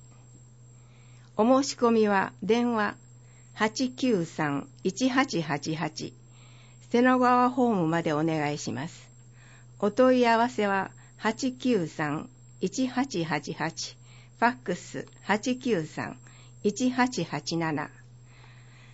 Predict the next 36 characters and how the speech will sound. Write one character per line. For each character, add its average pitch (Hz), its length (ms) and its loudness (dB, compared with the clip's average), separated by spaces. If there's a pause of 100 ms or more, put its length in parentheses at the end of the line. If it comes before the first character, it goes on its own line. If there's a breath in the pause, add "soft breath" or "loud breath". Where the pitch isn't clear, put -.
(460 loud breath)
続 247 240 2
い 262 100 2
て 247 180 6
三 240 220 2
つ - 140 -4
目 277 140 6
の 180 120 2
お 175 80 0
知 170 140 -6
ら 170 100 -2
せ - 160 -4
で - 140 -4
す。 - 240 -18 (1040 soft breath)
秋 277 340 0
区 180 200 0
ヤ 214 220 4
ン 254 100 4
グ 240 140 2
ボ 226 140 2
ラ 233 160 2
ン 233 100 0
テ 208 140 0
ィ 214 100 4
ア - 20 -2
ス - 160 -14
ク 247 120 -2
ー 233 100 2
ル 185 140 0
に 151 120 0
つ 156 160 -8
い 143 120 -4
て。 - 240 -10 (800 loud breath)
対 240 220 2
象、 202 440 -2 (840 soft breath)
大 240 320 2
学、 233 500 -4